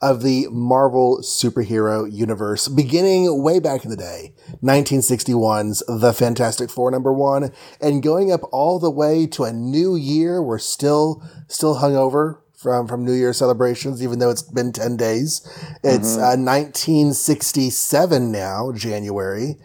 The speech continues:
Speaker 1: And we're picking up today with the Avengers thirty-eight, Tales of Suspense eighty-eight, Strange Tales one hundred fifty-five, and Amazing Spider-Man forty-seven. Mike,
Speaker 2: And
Speaker 1: how
Speaker 2: we have,
Speaker 1: are you?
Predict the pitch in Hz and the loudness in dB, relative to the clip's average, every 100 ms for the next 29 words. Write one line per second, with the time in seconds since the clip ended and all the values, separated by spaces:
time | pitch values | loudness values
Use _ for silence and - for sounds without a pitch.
0 | - - _ 127 135 175 - 196 185 180 | -20 -20 _ -4 0 0 0 0 2 0
1 | 175 151 151 170 165 160 139 123 113 107 | 0 0 2 4 4 2 -2 -2 -4 -4
2 | 123 151 147 156 147 - - 143 147 131 | 0 0 2 0 0 -2 0 2 2 2
3 | 127 175 - - _ _ - - 180 180 | 0 -2 -8 -14 _ _ -6 0 4 4
4 | 151 156 - 131 - - 151 151 - - | 4 2 2 -2 -2 2 2 2 -2 -4
5 | - 151 190 123 98 98 - - - _ | 0 2 2 0 -2 -6 -10 -14 -16 _
6 | - - - 120 120 127 - - 127 127 | -6 -4 -2 -2 0 -2 -4 -2 2 4
7 | 123 107 107 123 117 131 117 127 117 - | 2 -2 0 0 0 -2 0 0 0 -2
8 | 123 113 107 - 139 147 151 147 131 - | -2 -4 -6 0 2 4 2 0 -4 -20
9 | - - 147 143 135 117 117 120 117 - | -12 -2 2 2 2 0 0 -2 -2 0
10 | 107 107 107 104 - 104 98 98 - 90 | 0 0 -2 -4 -6 -6 -4 -4 -4 -4
11 | 87 - - _ - - - - 120 180 | -6 -12 -18 _ -20 -20 -12 -2 0 0
12 | - 165 170 190 101 85 | 4 6 6 4 -2 -10